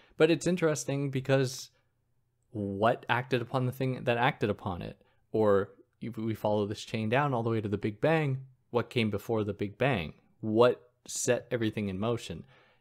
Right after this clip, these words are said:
You know, if there were just two, like, you know, all the energy of the universe just got <laughs> condensed into a single point and then blew up, where did all that energy come from in the first place?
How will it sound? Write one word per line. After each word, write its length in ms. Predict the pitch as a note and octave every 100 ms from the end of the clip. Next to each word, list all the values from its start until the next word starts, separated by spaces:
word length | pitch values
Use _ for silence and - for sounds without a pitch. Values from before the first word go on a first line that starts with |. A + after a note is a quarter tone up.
| _
You 80 | G#2
know, 180 | F2+ - -
if 160 | B2 B2+
there 160 | B2+
were 100 | A2
just 280 | G#2+ G#2 -
two, 340 | - B2 A#2+ A2+
like, 340 | G2+ F#2 - _ _ _ _ _ _ _ _ _ _ _
you 140 | G3+ B2
know, 120 | G#2
all 200 | - B2+
the 140 | C3 C3
energy 320 | B2+ A2+ A2+
of 80 | G#2+
the 60 |
universe 420 | A#2+ E3 D#3+ D#3
just 220 | - A#2 -
got 280 | G2+ -
<laughs> 0 |
condensed 560 | - C3 G#2+ G2 D3 -
into 200 | A#2+ A2
a 60 | G2+
single 220 | G#2 F#2
point 340 | - B2+ B2
and 80 | G2
then 160 | F2+ F2+
blew 240 | G#2 G2
up, 260 | F2+ F#2 _ - _ _ _ _ _ _ _ -
where 320 | G#2+ G#2+ A#2
did 140 | A#2+
all 100 | B2
that 160 | A#2+ B2+
energy 380 | D#3 D#3 C3 G#2+
come 200 | A2 G#2+
from 160 | A#2
in 80 | A2
the 60 | G#2+
first 360 | C3+ C#3 -
place? 500 | G2 F#2 - - -